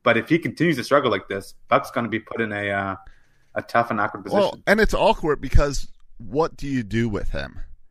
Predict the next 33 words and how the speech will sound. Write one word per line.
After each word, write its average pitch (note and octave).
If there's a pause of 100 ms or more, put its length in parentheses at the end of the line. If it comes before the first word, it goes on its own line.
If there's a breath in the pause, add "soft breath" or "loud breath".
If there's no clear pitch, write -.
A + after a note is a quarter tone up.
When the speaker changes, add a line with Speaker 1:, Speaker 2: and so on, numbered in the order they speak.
(360)
Speaker 2:
How? C#3+
Because C3 (120)
you C#3+
can't G3+
send C3+
him B2+
to A2
Bowie A#2+
and G#2
say, G#2
"Let B2+
him B2+
work B2+
it B2
out A2
in F#2+
Bowie," A#2 (240)
because C#3+
he'll -
go D#3+
to C#3+
Bowie C3+
and A#2
he'll C3+
crush -
the F#2
ball. - (500)
Speaker 1:
Well, C4+
and F3
you, D#3+
you, D3
I D#3
mean, D3+